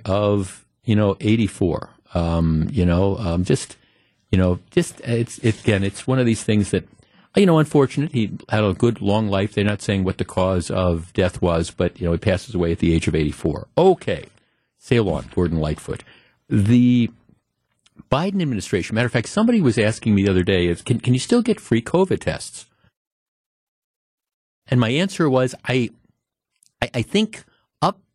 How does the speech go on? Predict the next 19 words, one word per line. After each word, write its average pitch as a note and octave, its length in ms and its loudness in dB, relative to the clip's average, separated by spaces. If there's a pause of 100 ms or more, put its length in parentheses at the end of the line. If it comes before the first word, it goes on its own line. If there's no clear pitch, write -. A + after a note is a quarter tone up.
(160)
you, D3+ 160 -2
you D#3+ 100 -2
can B2+ 160 0
still G#3 320 0
do C#3+ 320 2
it, - 200 -8 (160)
but C#3 140 2
it, C3+ 200 -2
it B2+ 160 -2
might D#3 360 0
be C#3+ 140 2
changing D3+ 720 2
soon D3 560 2 (340)
because A2+ 1040 0 (100)
the, A2 520 4
the G2+ 280 4
emergence, C3+ 760 2
the, G#2+ 140 0
the G2+ 200 -8